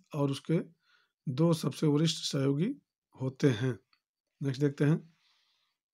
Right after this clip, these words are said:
उच्च न्यायालय के न्यायाधीशों की स्वतंत्रता को प्रभावित कर सकता है। तो दो सौ दो देखते हैं, कौन सा सही है, इसमें आ सही है, न्यायाधीशों का उनकी सहमत के बिना स्थानांतरण।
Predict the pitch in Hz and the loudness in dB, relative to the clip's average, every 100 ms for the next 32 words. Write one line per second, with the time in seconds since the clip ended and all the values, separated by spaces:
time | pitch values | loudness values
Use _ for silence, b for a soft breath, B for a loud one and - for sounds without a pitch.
0 | _ _ _ _ _ _ _ _ _ _ | _ _ _ _ _ _ _ _ _ _
1 | _ _ - 165 190 170 165 185 180 170 | _ _ 0 2 6 8 8 6 6 6
2 | 151 139 135 170 165 160 147 143 143 - | 6 4 2 2 0 -2 0 0 0 0
3 | 160 160 160 160 135 147 160 - 147 175 | 0 0 -4 -2 2 2 0 -2 -2 -2
4 | 165 - 127 123 120 - _ _ _ _ | -6 0 0 0 -2 -6 _ _ _ _
5 | _ _ _ _ _ - 127 127 127 143 | _ _ _ _ _ -10 -6 -4 -2 -2
6 | - 131 151 147 147 165 147 156 147 147 | -2 0 0 2 0 0 -2 0 -2 -2
7 | 151 151 156 143 147 165 - 143 151 139 | -2 0 0 0 -2 -2 -4 -2 0 0
8 | 147 - b b b b 139 151 151 143 | 0 -2 b b b b 2 4 4 4
9 | 139 165 165 165 - - _ _ - 151 | 4 2 4 0 -2 -12 _ _ 0 2
10 | 143 185 - 151 139 156 160 151 139 147 | 2 0 0 2 4 4 4 2 4 4
11 | 190 - - 156 - 135 139 135 127 147 | 2 -2 -10 -8 -4 0 0 0 -2 -2